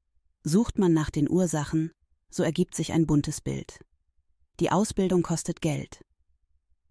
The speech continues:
Es gibt nicht genug Pflegeschulen und Ausbildungsplätze. Die Bezahlung ist nicht attraktiv. Karrierechancen sind kaum erkennbar.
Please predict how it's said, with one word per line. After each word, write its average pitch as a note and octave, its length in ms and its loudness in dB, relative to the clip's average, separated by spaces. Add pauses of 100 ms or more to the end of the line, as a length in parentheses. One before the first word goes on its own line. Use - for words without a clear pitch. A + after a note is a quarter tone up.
(120)
Es - 160 -4
gibt - 240 0
nicht - 180 0
genug E3 320 2
Pflegeschulen D3 800 0
und D#3+ 220 -4
Ausbildungsplätze. C#3 920 -6 (680)
Die D#3+ 80 0
Bezahlung D3+ 500 0
ist - 180 -8
nicht - 220 -2
attraktiv. - 720 -8 (760)
Karrierechancen E3 840 0
sind C#3+ 220 -6
kaum D3+ 240 -2
erkennbar. D3 640 -2